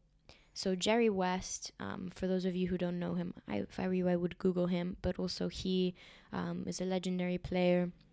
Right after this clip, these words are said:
Um, he played in the N B A, and then he was also Kobe's coach, and they were,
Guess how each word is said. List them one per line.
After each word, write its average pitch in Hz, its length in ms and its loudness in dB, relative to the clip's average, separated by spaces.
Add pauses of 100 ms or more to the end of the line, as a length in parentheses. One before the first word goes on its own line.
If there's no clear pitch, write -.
(680)
Um, 180 680 0
he - 100 -6
played 180 280 0
in 185 120 0
the 175 120 0
N 175 120 -2
B 180 160 2
A, 180 300 4 (380)
and 180 200 -2
then 180 140 2
he 180 80 0
was 175 240 0
also 175 540 0
Kobe's 175 360 0
coach, - 640 2
and 175 440 -4 (100)
they - 200 -6
were, - 260 -6